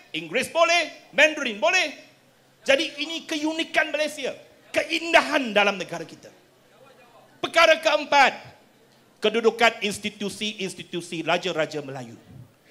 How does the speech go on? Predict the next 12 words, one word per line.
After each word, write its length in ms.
D 160
A 240
P 320
committed, 560
pegang 560
kepada 320
prinsip 560
ini, 400
pertahankan 880
institusi 640
Raja 320
Melayu. 320